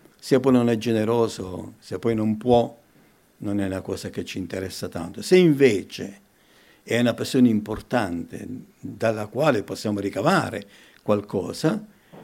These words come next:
allora, eh, siamo molto, molto interessati. È vero? E purtroppo noi siamo personaggi fatti così.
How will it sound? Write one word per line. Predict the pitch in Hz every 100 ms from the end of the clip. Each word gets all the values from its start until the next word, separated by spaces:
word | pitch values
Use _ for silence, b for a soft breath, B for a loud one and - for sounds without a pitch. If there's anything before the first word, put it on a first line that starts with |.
| B
allora, | - 95 107 101 95 95 -
eh, | - 85
siamo | 85 101 90
molto, | 92 92 -
molto | 95 85 -
interessati. | 85 80 - - - - - 165 - _ _ _ _ _ -
È | -
vero? | 107 104 98 117 _ _ _ _ _ _ _ _ - _ -
E | -
purtroppo | - - 117 113
noi | 110 110 101 92 107 _ b b b b
siamo | - - 123 117 110 104 101 - _ _
personaggi | - 143 - 139 131 131 131 123 123 127 -
fatti | - - 110 104 - 107
così. | 104 101 - 78 -